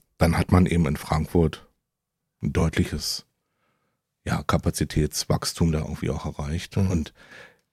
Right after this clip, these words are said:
Speaker 1: man muss eben auch sehen, dass jetzt mit dem Terminal drei da unten auch, ähm,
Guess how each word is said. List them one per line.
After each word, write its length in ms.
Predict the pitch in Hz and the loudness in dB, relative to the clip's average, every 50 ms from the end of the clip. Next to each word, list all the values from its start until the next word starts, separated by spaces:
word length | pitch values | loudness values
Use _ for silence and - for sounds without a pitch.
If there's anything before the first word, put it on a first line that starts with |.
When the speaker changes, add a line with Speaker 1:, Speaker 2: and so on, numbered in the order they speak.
| _ _ _ _ _ - | _ _ _ _ _ 6
Speaker 1:
man 100 | 104 87 | 6 8
muss 200 | 87 95 92 - | 8 8 8 8
eben 160 | 117 110 107 92 | 8 8 8 6
auch 100 | 92 80 | 4 2
sehen, 240 | - 90 92 95 98 | 4 6 6 8 8
dass 300 | 95 85 - - - - _ | 6 4 2 0 -6 -8 _
jetzt 260 | - 98 95 90 - - | 0 0 0 2 2 2
mit 120 | 92 82 | 4 4
dem 140 | 90 85 82 | 4 4 4
Terminal 400 | - 95 90 92 98 92 92 87 | 6 6 6 6 8 6 6 6
drei 320 | 76 82 80 78 80 87 92 | 4 4 2 2 4 4 6
da 80 | 95 | 6
unten 400 | 92 78 85 90 78 - - 82 | 6 6 4 2 2 2 2 2
auch, 380 | - 76 78 76 71 - - - - - - - | 2 2 0 0 -2 -4 -12 -20 -20 -20 -10 -4
ähm, 540 | 90 87 85 82 78 78 76 73 73 73 76 | -2 0 0 0 0 0 -2 -4 -6 -10 -14